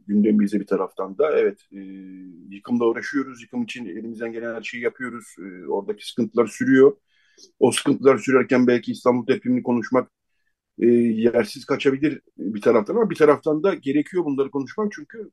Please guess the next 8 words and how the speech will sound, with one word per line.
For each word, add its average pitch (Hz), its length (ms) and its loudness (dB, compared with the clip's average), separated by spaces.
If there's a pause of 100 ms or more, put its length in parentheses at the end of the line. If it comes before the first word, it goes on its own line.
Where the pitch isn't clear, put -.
bekleniyor. 160 560 4
Yani 110 300 -6
bu - 60 -20
söyleniyor. 147 500 2
Gelecek, 117 420 -4
gelecek, 117 340 -12
gelecek 131 420 -8
deniyor. 113 260 -14